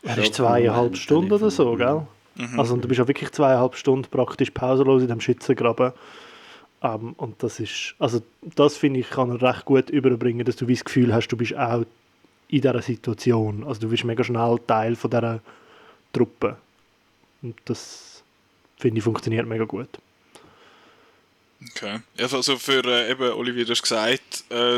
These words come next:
Speaker 3: ist schade, ist ein Netflix-Film. Man hat ab dem dreizehnten Oktober hat man noch Zeit, äh, zum ihn im Kino zu schauen. Dann startet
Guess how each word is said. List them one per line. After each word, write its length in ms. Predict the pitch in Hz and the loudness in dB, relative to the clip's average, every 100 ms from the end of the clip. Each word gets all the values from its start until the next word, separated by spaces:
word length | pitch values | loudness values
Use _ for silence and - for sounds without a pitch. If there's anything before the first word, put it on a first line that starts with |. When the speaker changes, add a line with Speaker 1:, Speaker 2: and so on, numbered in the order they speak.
| 113 - | -2 -4
Speaker 3:
ist 100 | - | 0
schade, 360 | 131 113 123 | 0 0 -2
ist 160 | 120 - | -2 -2
ein 60 | 120 | -2
Netflix-Film. 640 | 147 - 147 - 147 139 | -4 -2 -4 -2 -4 -6
Man 120 | 117 | -4
hat 220 | 135 - | -4 -6
ab 120 | 117 127 | -12 -8
dem 160 | 127 | -6
dreizehnten 640 | 127 139 - 127 123 120 | -6 -4 -2 -2 -2 -4
Oktober 540 | 123 - - 127 117 110 | -6 -6 -2 -2 -2 -4
hat 120 | - | -6
man 120 | 117 | -6
noch 140 | 110 - | -8 -4
Zeit, 340 | 123 - - - - - - - | -6 -6 -18 -16 -18 -18 -18 -2
äh, 260 | 120 117 117 | 2 2 0
zum 220 | - 117 | -4 -6
ihn 140 | 113 113 | -8 -10
im 160 | 120 | -10
Kino 320 | - - 147 156 | -6 -4 -2 -2
zu 140 | 151 | -2
schauen. 380 | 160 143 151 113 | 0 0 0 -4
Dann 140 | 120 | -6
startet 440 | - 113 120 143 | -4 -4 -4 -6